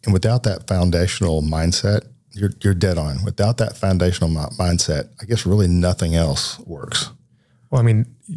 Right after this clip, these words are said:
Speaker 2: you've, you've lived it, right? You've seen the, the dichotomy of access in places that you've,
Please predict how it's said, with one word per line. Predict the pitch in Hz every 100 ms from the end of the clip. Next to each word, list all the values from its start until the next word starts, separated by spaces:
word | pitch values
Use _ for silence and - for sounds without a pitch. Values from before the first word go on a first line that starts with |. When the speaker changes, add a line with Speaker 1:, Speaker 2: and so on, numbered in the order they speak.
| -
Speaker 2:
you've, | 117 120 95 - 120
you've | 113
lived | 98 147 -
it, | - -
right? | 101
You've | 107 107
seen | - 113 139
the, | 107
the | 107 117 101
dichotomy | 107 98 - 113 117 104 95 90 - _ _ _ _ _ -
of | 104
access | 113 - 107 -
in | 104
places | 104 101 107
that | 92 104
you've, | 104